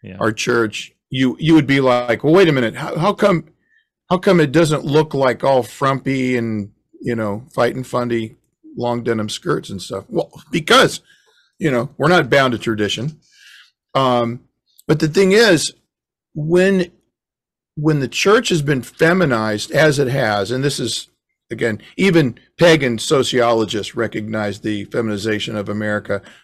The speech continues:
Speaker 2: through the church, through even the downgrade of Calvinism in the nineteenth century,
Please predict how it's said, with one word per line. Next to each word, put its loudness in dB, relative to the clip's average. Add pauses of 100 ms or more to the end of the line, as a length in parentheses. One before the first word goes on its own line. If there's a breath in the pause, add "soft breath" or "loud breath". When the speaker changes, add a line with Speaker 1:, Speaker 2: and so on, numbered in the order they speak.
(140 loud breath)
Speaker 2:
through 6
the 4
church, 0
through -2
even -2
the -4 (280 soft breath)
downgrade 2
of -4
Calvinism -2
in -4
the -2
nineteenth -6
century, -4